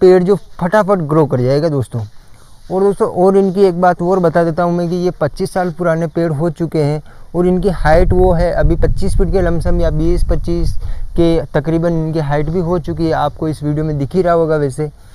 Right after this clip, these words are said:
ये देख लीजिए दोस्तों इन सब की height। और दोस्तों एक बात मैं आपको ये बता देना चाहता हूँ कि अगर आप इसे पेड़ लगवाना चाहते हो तो आपको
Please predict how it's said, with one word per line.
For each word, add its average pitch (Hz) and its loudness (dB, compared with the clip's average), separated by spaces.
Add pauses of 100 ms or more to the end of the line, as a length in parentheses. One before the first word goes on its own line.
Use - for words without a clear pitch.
(1600)
ये 135 0
देख 151 2
लीजिए 180 0
दोस्तों 175 -2
इन 170 -2
सब - -6
की 180 0
height। 156 0 (4000)
और 185 4
दोस्तों 185 2 (100)
एक 165 0
बात 180 2
मैं 185 0
आपको 175 -2
ये 143 0
बता 165 0
देना 160 -2
चाहता 143 -2
हूँ 151 -2
कि 156 -6
अगर 151 -2
आप 147 -2
इसे 160 -6
पेड़ 156 -2
लगवाना 135 0
चाहते 127 0
हो 131 2 (400)
तो 190 0
आपको 156 0